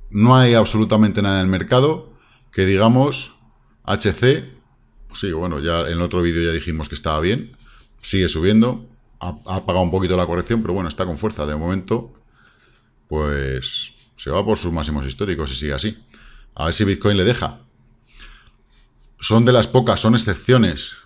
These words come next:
K N C, a pesar de que está en verde, pues eso, mm, nos dio el cruce, pero está en verde hoy, pero nada, es que no es, estamos en diario. Entonces, el mercado está así.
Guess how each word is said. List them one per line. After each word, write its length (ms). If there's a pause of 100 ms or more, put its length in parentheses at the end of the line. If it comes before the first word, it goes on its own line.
(840)
K 160
N 120
C, 120
a 80
pesar 320
de 80
que 60
está 180
en 80
verde, 240
pues 180
eso, 380
mm, 500
nos 140
dio 100
el 60
cruce, 440 (340)
pero 380
está 180
en 60
verde 260
hoy, 200
pero 300
nada, 300
es 120
que 120
no 180
es, 180
estamos 280
en 100
diario. 340 (680)
Entonces, 480
el 160
mercado 320
está 140
así. 380